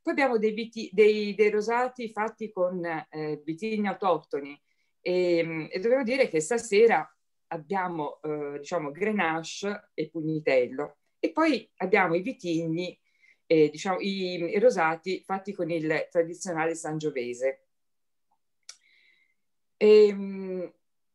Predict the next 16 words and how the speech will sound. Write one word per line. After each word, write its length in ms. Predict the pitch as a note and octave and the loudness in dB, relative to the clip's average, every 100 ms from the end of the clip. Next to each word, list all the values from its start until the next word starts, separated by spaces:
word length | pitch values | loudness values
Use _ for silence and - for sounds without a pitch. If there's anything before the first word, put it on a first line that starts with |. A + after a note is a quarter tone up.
| - | -2
allora, 320 | B3 F#3+ D3+ - - _ | 2 4 2 -2 -16 _
abbiamo 380 | - A#3 B3 A#3+ | -6 -2 -2 -2
pensato, 880 | G#3+ G#3 G3+ F3 D#3+ D3+ C#3+ C3+ - | -4 -4 -2 -2 -2 -4 -6 -8 -6
ehm, 1500 | D3+ D3 C#3+ D3 C#3+ C#3+ C#3+ C#3 C3+ C3+ C3 C3 B2 A#2 - - _ - | -4 -4 -2 -4 -4 -6 -6 -6 -8 -12 -16 -20 -18 -20 -20 -20 _ -6
qui 140 | F#3+ | 2
appunto 500 | F#3 - - - D#3 | 2 2 -14 -10 -6
abbi-, 140 | C#3 A#2+ | -4 -6
abbiamo 320 | C3+ F3 E3 | 2 2 4
stasera 400 | D#3+ D#3+ G3 F3+ | 2 2 4 2
appunto 360 | D#3+ E3 D#3+ D#3 | 0 0 0 -2
come, 300 | E3 D3 C#3+ | -2 -2 -2
come 200 | E3 E3 | 4 4
azienda, 500 | D#3+ G#3 G#3+ G#3+ E3 | 6 6 6 4 0
abbiamo 300 | E3 C#3+ C3+ | 0 0 -4
l'azienda 640 | C#3+ F3+ F#3+ F#3 D#3 - _ _ _ | -6 -6 -8 -2 -2 -2 _ _ _
Belguardo, 1000 | C#3+ D3+ D3+ E3 D3 B2+ A#2+ A#2+ B3+ | 2 2 2 0 2 0 -4 -4 -4